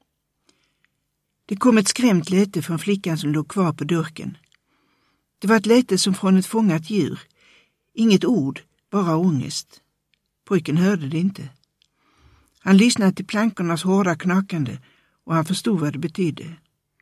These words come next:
Fort tog han av sig alla kläder och sänkte sig ner i vattnet. Det var kallt. Det var så isande kallt att musklerna stelnade i hela hans kropp,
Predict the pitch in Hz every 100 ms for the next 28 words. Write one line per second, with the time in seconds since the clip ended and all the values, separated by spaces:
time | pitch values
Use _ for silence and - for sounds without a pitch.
0 | _ _ _ _ - 254 - 247 226 208
1 | 180 180 170 175 156 190 165 - 127 -
2 | _ _ - - 185 175 156 131 147 156
3 | 151 131 147 147 - 160 - - _ _
4 | _ _ _ _ _ _ _ _ _ _
5 | _ 180 190 - 208 143 123 - - _
6 | _ _ _ _ 214 214 247 254 254 262
7 | - 202 170 196 202 147 123 - - _
8 | _ _ _ 190 196 214 196 - 160 156
9 | 151 - 202 214 175 147 160 185 175 147
10 | 151 - 185 -